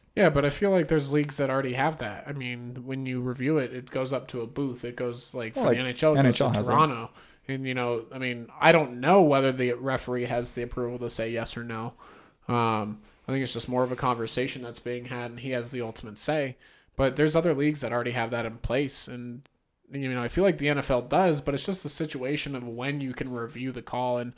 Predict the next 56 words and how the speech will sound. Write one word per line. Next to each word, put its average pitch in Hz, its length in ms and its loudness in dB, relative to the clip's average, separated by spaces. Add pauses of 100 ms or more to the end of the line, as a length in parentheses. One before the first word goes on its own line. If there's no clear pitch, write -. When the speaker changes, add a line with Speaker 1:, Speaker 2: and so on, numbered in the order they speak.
(260)
Speaker 1:
whether 147 200 4
or 147 40 4
not 147 200 -2
you 135 120 -2
can 135 180 -6
review 127 460 -6
a 107 60 -4
penalty. 135 680 -4 (200)
Speaker 2:
I 156 100 4
Speaker 1:
'Cause - 100 4
Speaker 2:
don't - 60 4
Speaker 1:
you 175 60 8
Speaker 2:
want 143 100 10
Speaker 1:
don't - 80 8
Speaker 2:
everything 117 260 2
reviewable. 104 560 -2
Speaker 1:
Well, 165 100 4
that's 190 200 0
the 156 60 -10
thing 175 240 0
is, 123 160 -6
like, 131 160 -4
we're 170 100 0
talking 214 340 -2
about 135 160 0
a - 60 -12
penalty 151 440 -2
here. 113 220 -10
We're 113 100 -14
not 165 180 -2
talking 151 360 0
about 131 280 -6
a 127 40 -12
touchdown. 127 580 -6
We're 123 60 -10
not 131 120 -8
talking 160 180 -4
about 160 120 -2
a 160 40 -4
turnover. 139 540 -4
We're 135 80 -6
not 139 120 -10
talking 151 180 -6
about 156 140 -4
a 151 40 -4
goal 135 280 -2
in 139 60 -8
soccer. 127 360 -4
We're 131 80 -6
not 143 120 -8
talking 156 300 -8
about 151 140 -4
a 151 40 -4
goal 147 200 -4
in 147 60 -8
hockey. 127 480 -4